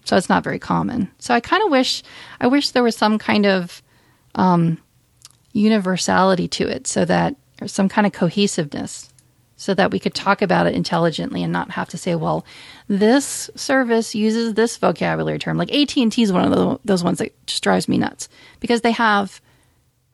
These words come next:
it's been a while because I, I'm no longer an A T and T customer, but I remember it used to drive me crazy because I would have to go into, like, when I would help clients, I would always go into their one password and label each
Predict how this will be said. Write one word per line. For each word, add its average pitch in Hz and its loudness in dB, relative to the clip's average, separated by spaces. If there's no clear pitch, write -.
it's - -6
been 262 2
a 240 4
while 185 2
because 196 2
I, 185 2
I'm 190 0
no 180 4
longer 170 0
an 165 0
A 175 2
T 185 0
and 175 2
T 185 -2
customer, 170 -4
but - -4
I 190 2
remember 196 2
it - 0
used 196 -4
to 185 -8
drive 190 0
me 185 0
crazy 214 0
because 175 -4
I - 0
would 196 2
have 208 0
to 202 -6
go 196 2
into, 202 2
like, 175 0
when 170 2
I 170 4
would 165 2
help 170 2
clients, 180 2
I - 0
would 175 2
always 240 2
go - 0
into 220 0
their 262 2
one 226 2
password 170 -4
and 165 -2
label 214 2
each - -4